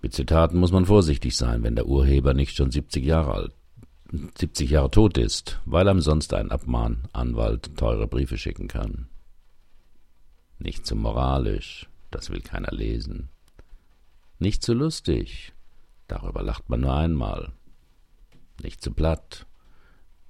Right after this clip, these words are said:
denn sie sollen einen immer wieder anregen. Nicht zu bekannt, sonst verpufft die Wirkung.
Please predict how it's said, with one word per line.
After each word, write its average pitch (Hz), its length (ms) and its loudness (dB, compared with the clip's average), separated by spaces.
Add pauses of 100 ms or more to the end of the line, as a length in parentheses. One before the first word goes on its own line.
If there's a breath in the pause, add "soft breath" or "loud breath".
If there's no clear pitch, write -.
denn 50 240 -8
sie - 100 -8
sollen 52 300 -4
einen 53 220 -6
immer - 180 -4
wieder 82 180 0
anregen. 76 680 -2 (840 soft breath)
Nicht 76 280 -2
zu 80 120 -4
bekannt, 107 640 -2 (800 soft breath)
sonst - 320 -10
verpufft - 440 -6
die 52 120 -4
Wirkung. - 480 -4